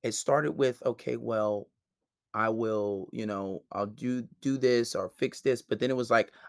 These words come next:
"I want you to do what I want, or you can't take my car. I want you to do what I want, or I'm, or you can't borrow my car," right? It become the means of control.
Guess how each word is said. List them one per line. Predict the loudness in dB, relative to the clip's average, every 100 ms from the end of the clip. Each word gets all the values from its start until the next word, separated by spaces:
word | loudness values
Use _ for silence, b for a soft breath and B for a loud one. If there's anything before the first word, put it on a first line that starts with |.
| -2
"I |
want | 2 2 0
you |
to | -4
do | -2 2
what | 4
I | 4
want, | 4 2 2 0 B B _
or | 6 6 4 b _
you | -4 -4
can't | 0 -2 0
take | -4 -2
my | -4
car. | 4 6 6
I | 4
want | 0
you | -2
to | -2
do | 0
what | 4
I | 4
want, | 4 2 0 B B 0
or | 6
I'm, | 6 4 -2 4
or | 6 8 6 0 -6
you | -6
can't | -4 -2 -2 -2
borrow | 0 8 10 10
my | 6 0
car," | 2 2 2 -4 _ _ _ _ _ 0
right? | 2 2 b b b
It | -2 -2
become | -4 -2 0 2
the | 2
means | 2 0 0 0 -2
of | -6
control. | -6 -8 0 4 4 2